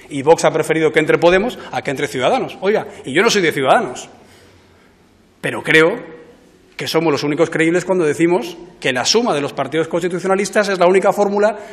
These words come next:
para que no dependa el gobierno de España de los independentistas, los batasunos y los radicales de izquierdas.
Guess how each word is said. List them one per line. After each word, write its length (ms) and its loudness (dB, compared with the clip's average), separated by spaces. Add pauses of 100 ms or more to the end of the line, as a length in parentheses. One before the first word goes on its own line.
(180)
para 280 4
que 140 0
no 160 4
dependa 380 2
el 60 4
gobierno 360 4
de 60 4
España 360 4
de 120 4
los 140 0
independentistas, 720 0
los 120 0
batasunos 580 0 (300)
y 80 0
los 120 4
radicales 380 4
de 80 -2
izquierdas. 460 -4